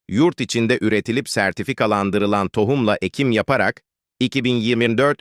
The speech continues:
üretim yılı sertifikalı tohum kullanım desteğine müracaat eden, iki bin yirmi dört üretim kontroller doğrultusunda desteklemeye hak kazanan çiftçilere ait yılı sertifikalı tohum kullanım desteklemesi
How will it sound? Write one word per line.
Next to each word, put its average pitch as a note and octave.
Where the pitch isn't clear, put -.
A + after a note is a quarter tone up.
üretim A2+
yılı A#2
sertifikalı G#2
tohum A#2+
kullanım A#2
desteğine G#2+
müracaat G2
eden, G#2+
iki A#2
bin A#2
yirmi A#2
dört C3
üretim A2+
kontroller A2+
doğrultusunda G#2
desteklemeye G2
hak A#2+
kazanan G2+
çiftçilere G#2+
ait F#2+
yılı A#2
sertifikalı A2
tohum A#2+
kullanım A2
desteklemesi G2